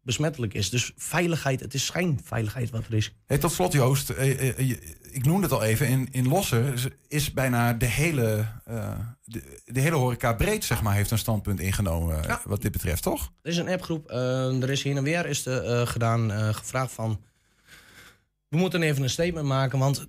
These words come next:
Speaker 1: dat, dat zijn mensen, ehm, iedereen gaat ermee te maken krijgen. Iedereen gaat omzetverlies lijden. Want het is, eh, eh,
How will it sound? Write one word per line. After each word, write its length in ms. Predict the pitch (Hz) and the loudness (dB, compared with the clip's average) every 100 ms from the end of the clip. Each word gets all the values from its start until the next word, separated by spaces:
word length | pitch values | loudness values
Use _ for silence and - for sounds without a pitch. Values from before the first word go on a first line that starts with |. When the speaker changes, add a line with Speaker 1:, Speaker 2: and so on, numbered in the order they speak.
| - | -12
Speaker 1:
dat, 220 | 117 139 - | -8 -8 -4
dat 200 | 156 - | -4 0
zijn 240 | 165 156 | 0 2
mensen, 440 | 165 160 135 131 | 0 0 -2 -4
ehm, 400 | - 120 123 123 117 - - - - - _ _ _ _ | -4 -2 0 0 -2 -6 -14 -20 -20 -20 _ _ _ _
iedereen 300 | 180 196 160 | -2 0 0
gaat 160 | 139 135 | 0 -2
ermee 180 | 135 | 0
te 80 | 123 | 0
maken 260 | 135 147 - | 0 -2 -2
krijgen. 320 | 104 104 147 | -4 -4 -2
Iedereen 260 | 202 170 139 | 0 2 0
gaat 160 | 127 | -2
omzetverlies 560 | 139 123 110 - 107 98 | 0 0 -2 -2 -2 0
lijden. 300 | 92 104 110 | -2 0 0
Want 140 | 127 | 0
het 100 | 131 | 0
is, 160 | 160 143 | 0 0
eh, 380 | 104 127 107 | -2 0 0
eh, 60 | 127 | 0